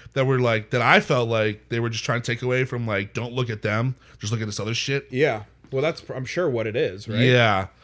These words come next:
Speaker 1: So there was a lot of, like, really, really bad stuff. Suicide Boys. I don't know who the fuck they are.
Speaker 2: I've seen their name and I've never clicked on
Speaker 1: Bro,
Speaker 2: it.
Speaker 1: I clicked, uh, the same thing with me. I was like, "Oh, I've heard this before." I was like, "Let me," I, I, I clicked on 'em.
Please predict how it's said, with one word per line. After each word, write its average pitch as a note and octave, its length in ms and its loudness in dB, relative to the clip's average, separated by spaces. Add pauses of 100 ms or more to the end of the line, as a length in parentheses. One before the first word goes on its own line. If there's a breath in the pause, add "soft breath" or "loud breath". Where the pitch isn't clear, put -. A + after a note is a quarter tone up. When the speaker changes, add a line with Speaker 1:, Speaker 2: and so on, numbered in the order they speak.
(240 soft breath)
Speaker 1:
So - 160 -2
there D3 100 6
was C#3+ 80 4
a C#3 80 4
lot E3 720 8
of, D3 100 6
like, C3 240 4
really, C#3 440 4
really B2+ 200 2
bad A#2+ 280 0
stuff. A#2 160 -4 (200 soft breath)
Suicide F3+ 800 4
Boys. G3+ 600 2 (340 soft breath)
I A#2+ 100 4
don't C#3+ 120 6
know C#3 60 6
who D3+ 140 8
the E3 60 4
fuck D#3 320 4
they E3+ 220 4
are. E3 420 4 (480 soft breath)
Speaker 2:
I've C#3+ 160 -2
seen B3 240 4
their D4 140 2
name G#3 240 6
and F#3+ 80 4
I've D#3+ 160 8
never E3+ 320 6
clicked - 320 -2
on C3 160 0
Speaker 1:
Bro, G#3+ 220 12
Speaker 2:
it. - 20 12
Speaker 1:
I F3+ 140 12
clicked, - 340 6
uh, F#3 160 10
the F3 120 2
same G3+ 300 6
thing G#3+ 80 4
with G3+ 80 4
me. F#3+ 80 4
I F3 60 8
was D#3 80 6
like, C#3+ 100 4
"Oh, C#3+ 140 0
I've D3+ 200 2
heard G3 200 0
this E3+ 60 0
before." C3+ 300 2
I A2+ 40 4
was A2+ 240 0
like, A#2+ 40 0
"Let A#2+ 80 4
me," C3+ 120 2 (120)
I, A2 160 -2
I, A2 200 0
I B2+ 80 4
clicked - 340 0
on F#2 220 0
'em. D#2+ 180 -6